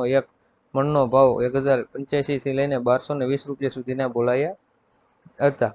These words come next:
પશુપાલકો માટે ખૂબ જ ખબર.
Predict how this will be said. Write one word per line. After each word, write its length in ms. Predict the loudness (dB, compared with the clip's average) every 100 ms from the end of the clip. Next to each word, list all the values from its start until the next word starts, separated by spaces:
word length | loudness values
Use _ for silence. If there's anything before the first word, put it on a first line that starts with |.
| -4
પશુપાલકો 640 | -4 -2 0 2 2 0
માટે 280 | -2 -2 -4
ખૂબ 260 | -6 -8 -8
જ 120 | -8 -8 _ _ _ _ _ _ _ _ _ _ _ -20 _
ખબર. 340 | -4 0 -2